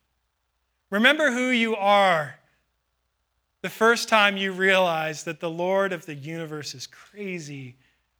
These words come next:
about you. Remember what your interior life was like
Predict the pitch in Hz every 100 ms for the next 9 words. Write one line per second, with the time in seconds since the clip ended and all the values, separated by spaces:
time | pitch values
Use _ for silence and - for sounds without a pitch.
0 | _ 151 147 139 135 - 113 110 _ _
1 | _ _ _ _ _ _ _ _ _ _
2 | _ - 208 247 302 302 262 240 214 202
3 | 196 - 220 226 240 185 202 208 202 202
4 | 190 208 196 _